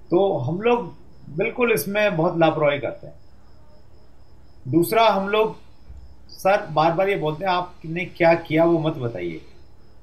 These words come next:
आप ये बताइए कि आप क्या कर रहे हैं।" वो अगर बोल रहे हैं कि डायरी से पढ़ के सुनाना, तो फिर पढ़ के सुनाएं, हम explain नहीं करें।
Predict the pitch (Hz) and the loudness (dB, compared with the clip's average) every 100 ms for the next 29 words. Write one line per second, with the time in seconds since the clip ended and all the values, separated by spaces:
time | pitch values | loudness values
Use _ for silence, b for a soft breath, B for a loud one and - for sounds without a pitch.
0 | - - - - - - - - - - | -20 -20 -20 -20 -20 -20 -20 -20 -20 -20
1 | - - - - - - 156 165 190 165 | -20 -20 -20 -20 -8 0 0 2 0 0
2 | 131 127 165 170 170 - 151 147 135 113 | 0 2 2 2 0 0 2 2 0 -4
3 | 127 131 175 190 170 151 156 170 143 156 | -4 -4 -4 -6 -4 -2 0 0 0 0
4 | 170 170 170 143 147 151 - 143 123 175 | 0 -2 -2 0 -2 -6 -6 -6 -4 -4
5 | 143 139 151 170 180 - 135 123 170 131 | -4 -4 -2 -2 -2 0 -2 0 -2 -2
6 | 143 175 165 160 - 156 160 139 104 90 | -6 -4 -4 -4 -4 0 0 0 -6 -8
7 | 82 | -14